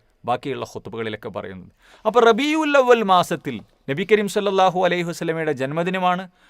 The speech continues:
അതിൽ ആഘോഷിക്കണം, അതിൽ സന്തോഷിക്കണം, മദ്ഹ് പാടണം, സന്തോഷത്തോടു കൂടി നടക്കണം എന്നൊക്കെ പറയുന്ന ആളുകൾ, അവർ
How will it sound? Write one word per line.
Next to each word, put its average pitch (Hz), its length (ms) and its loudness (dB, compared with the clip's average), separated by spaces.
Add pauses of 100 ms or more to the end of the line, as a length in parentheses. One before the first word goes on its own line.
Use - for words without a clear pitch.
(120)
അതിൽ 151 280 -2
ആഘോഷിക്കണം, 170 800 2 (340)
അതിൽ 156 200 0
സന്തോഷിക്കണം, 180 840 0 (280)
മദ്ഹ് 196 300 8
പാടണം, 180 500 4 (160)
സന്തോഷത്തോടു 196 720 2
കൂടി 185 260 2
നടക്കണം 160 500 -2 (280)
എന്നൊക്കെ 180 380 -2 (100)
പറയുന്ന 165 500 0
ആളുകൾ, 135 520 2 (220)
അവർ 233 240 8